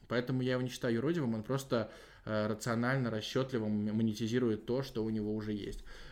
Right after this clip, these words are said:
Про Кузьмича, ну, вот здесь для меня это, конечно, феноменальная история, потому что там нет ни фактуры, ни особого безумия, кроме реальных криков и оскорблений, что для меня, ну,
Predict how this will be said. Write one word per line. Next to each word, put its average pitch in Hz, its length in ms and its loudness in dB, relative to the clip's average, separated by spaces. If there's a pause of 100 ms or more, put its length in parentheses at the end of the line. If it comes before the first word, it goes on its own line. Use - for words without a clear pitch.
Про 123 120 0
Кузьмича, 131 500 2
ну, 151 140 4
вот 143 100 2
здесь 147 240 0
для 107 220 -2
меня 127 260 2
это, 123 140 -6
конечно, 110 280 -4
феноменальная 113 520 0
история, 143 420 2
потому 110 380 -6
что 107 420 0 (400)
там 123 160 6
нет 127 240 6
ни 127 140 6
фактуры, 120 840 2
ни 117 380 2
особого 110 440 0
безумия, 117 480 2
кроме 117 240 2
реальных 117 340 4
криков 127 360 -2
и 107 60 -6
оскорблений, 120 640 0
что - 180 -4
для 113 140 0
меня, 120 320 2
ну, 127 360 2